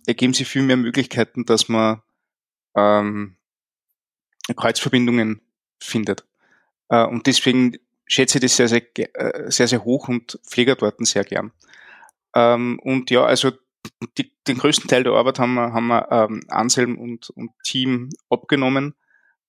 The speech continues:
ähm, indem sie die Skript siebzehn und die Skript achtzehn schon mal sehr gut vorausgefüllt haben.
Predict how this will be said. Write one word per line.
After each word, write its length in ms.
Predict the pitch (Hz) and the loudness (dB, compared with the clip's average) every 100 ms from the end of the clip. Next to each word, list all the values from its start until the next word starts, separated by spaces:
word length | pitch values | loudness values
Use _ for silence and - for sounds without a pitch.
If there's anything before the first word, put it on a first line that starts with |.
| _ _ | _ _
ähm, 680 | 123 123 123 123 123 123 110 _ _ - - _ _ - | 0 4 4 2 0 -4 -8 _ _ -16 -16 _ _ -2
indem 320 | 131 120 120 | 0 2 2
sie 60 | |
die 120 | - 123 | 0 -2
Skript 260 | - 151 | -2 -2
siebzehn 300 | - 135 143 | -2 0 -2
und 80 | 127 | -2
die 40 | 123 | -4
Skript 280 | - - | -6 -2
achtzehn 280 | - 120 - | -2 0 -2
schon 140 | 127 120 | -2 -2
mal 60 | |
sehr 180 | 117 127 | 2 0
gut 140 | 135 | 0
vorausgefüllt 800 | - 127 147 - 135 - 175 - | -2 2 2 2 -2 0 -2 0
haben. 320 | - 139 151 | -2 0 -2